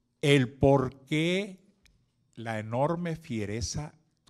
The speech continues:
que sale, la fuerza que sale el río en la Huasteca y de dónde viene tanta agua". Era la mi-, tuve que buscar unos planos de unos cincuenta mil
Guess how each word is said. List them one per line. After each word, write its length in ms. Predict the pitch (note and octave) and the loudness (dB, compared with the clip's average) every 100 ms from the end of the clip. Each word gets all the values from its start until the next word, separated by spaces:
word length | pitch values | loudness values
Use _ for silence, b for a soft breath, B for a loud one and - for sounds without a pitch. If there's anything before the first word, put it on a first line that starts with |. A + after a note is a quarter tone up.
| _ | _
que 100 | - | -14
sale, 380 | F2+ - A#2+ D3+ | -8 -4 -4 -4
la 160 | C#3 F#2 | -6 -4
fuerza 380 | C3+ C3+ B2 | 0 0 0
que 100 | - | -4
sale 300 | A#2 B2 C#3 | -8 -6 -8
el 120 | B2+ - | -10 -12
río 360 | A2 C3 E3 | -12 -10 -10
en 160 | A#2+ G2 | -10 -10
la 80 | G2 | -10
Huasteca 600 | - - C#3+ E3+ G#3 b b b b b b _ - | -10 -8 -4 -2 -2 b b b b b b _ 0
y 140 | D#3+ | 4
de 180 | D#3+ D3 | 6 8
dónde 340 | D#3 E3+ E3+ | 6 6 6
viene 280 | D#3 D#3+ D#3+ | 8 6 6
tanta 400 | D#3+ C#3+ C#3 A#2 | 2 -2 0 0
agua". 360 | G#2 E2+ D#2+ - - - - - _ _ _ _ _ _ - - | 0 -2 -10 -18 -20 -20 -20 -20 _ _ _ _ _ _ -18 -2
Era 160 | D3+ F#3 | 0 0
la 100 | D#3+ | -2
mi-, 220 | C3 - b b b b | -6 -10 b b b b
tuve 220 | F3+ F#3+ | 6 8
que 80 | G#3 | 8
buscar 340 | F#3+ - G3+ | 2 2 4
unos 180 | G#3 F#3+ | 6 4
planos 320 | - F#3+ G3 | 4 2 4
de 60 | E3+ | 2
unos 220 | F3 F#3+ | 2 2
cincuenta 420 | E3+ D3 C3+ B2+ | 0 2 0 0
mil 400 | C3+ F3+ A3 - | -4 -4 -4 -10